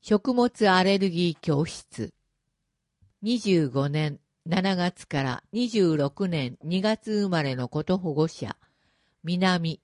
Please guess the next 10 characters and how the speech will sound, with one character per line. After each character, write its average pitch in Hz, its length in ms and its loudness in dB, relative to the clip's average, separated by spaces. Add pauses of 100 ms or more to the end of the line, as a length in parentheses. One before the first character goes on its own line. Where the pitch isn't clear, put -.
(120)
十 160 240 -2 (140)
組。 127 340 -10 (1400)
南、 185 580 0 (240)
七 196 320 0
月 196 320 -2
十 185 300 2
六 180 260 0
日 175 340 -6
木 151 360 -4
曜、 160 320 2